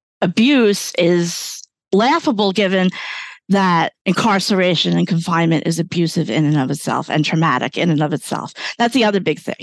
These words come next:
They want, they're talking about healing trauma. You can't heal trauma in a traumatic situation and in, in an unsafe situation, which is what confinement and incarceration is. And that's the thing. It's like, this is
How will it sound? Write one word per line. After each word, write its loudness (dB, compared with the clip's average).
They 2
want, 0
they're 0
talking 0
about 2
healing 0
trauma. -4
You -2
can't 0
heal -2
trauma -2
in 4
a 2
traumatic 0
situation -10
and 4
in, 2
in 2
an 4
unsafe 0
situation, -6
which -2
is -6
what -4
confinement -4
and -2
incarceration -6
is. -8
And 2
that's -4
the 0
thing. 0
It's -4
like, -2
this -2
is -6